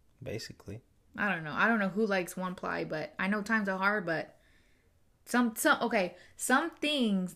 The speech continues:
Speaker 2: that you need to put a little bit of cash is
Speaker 1: You know what, what I
Speaker 2: toilet
Speaker 1: like,
Speaker 2: paper.
Speaker 1: you know what I like to do with toilet paper? I like to
Speaker 2: Eat it?
Speaker 1: No. Um, set myself up. Like, I get there, you know.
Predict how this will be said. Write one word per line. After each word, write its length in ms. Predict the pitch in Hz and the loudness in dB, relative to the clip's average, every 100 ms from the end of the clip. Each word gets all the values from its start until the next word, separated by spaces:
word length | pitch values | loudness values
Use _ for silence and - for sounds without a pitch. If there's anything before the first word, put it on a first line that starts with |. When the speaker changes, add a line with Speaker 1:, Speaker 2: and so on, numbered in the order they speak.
| - | -2
Speaker 2:
that 180 | 202 185 | 0 2
you 160 | 202 226 | 2 4
need 220 | 247 247 | 2 2
to 80 | 208 | 0
put 180 | 240 | 0
a 60 | 214 | 2
little 240 | 220 214 | 2 0
bit 260 | 202 208 196 | 2 0 2
of 240 | 185 - | 2 0
cash 480 | - 240 240 247 - | 0 2 4 2 -4
is 200 | - 254 | 0 4
Speaker 1:
You 40 | - | 4
know 100 | 127 | 6
what, 200 | - - | 4 4
what 120 | 120 | 4
I 20 | |
Speaker 2:
toilet 160 | - 262 | 6 6
Speaker 1:
like, 100 | - | 4
Speaker 2:
paper. 320 | 202 170 160 | 0 0 -2
Speaker 1:
you 80 | 117 | 2
know 120 | 120 | 4
what 80 | 113 | 6
I 20 | |
like 220 | 110 113 | 6 4
to 100 | 104 | -2
do 180 | 90 107 | -2 -2
with 140 | 107 | -4
toilet 260 | - 107 110 | -2 -2 -2
paper? 400 | 117 117 117 120 _ _ _ _ _ - | -4 -4 -6 -10 _ _ _ _ _ -10
I 80 | 95 | -4
like 200 | 98 98 | -2 -4
to 440 | - 90 87 92 95 | -8 -6 -6 -10 -6
Speaker 2:
Eat 180 | 190 190 | -4 -2
it? 200 | 196 - 185 - | -4 -6 -16 -14
Speaker 1:
No. 380 | 92 87 92 - _ _ _ _ _ _ _ - | -12 -10 -12 -16 _ _ _ _ _ _ _ -6
Um, 460 | 90 90 87 85 87 _ _ _ _ _ _ - _ _ _ _ _ _ _ _ | -2 -2 -4 -10 -16 _ _ _ _ _ _ -20 _ _ _ _ _ _ _ _
set 280 | - - 95 | -6 -2 -2
myself 400 | 92 - 76 - | -2 -8 -12 -12
up. 200 | - - - _ _ _ _ _ - | -16 -16 -20 _ _ _ _ _ -8
Like, 140 | 92 | -4
I 80 | 101 | -2
get 320 | 101 117 - | -2 -4 -2
there, 320 | 117 113 117 - _ _ _ - | -4 -4 -6 -14 _ _ _ -12
you 140 | 92 | -10
know. 260 | 90 87 | -8 -10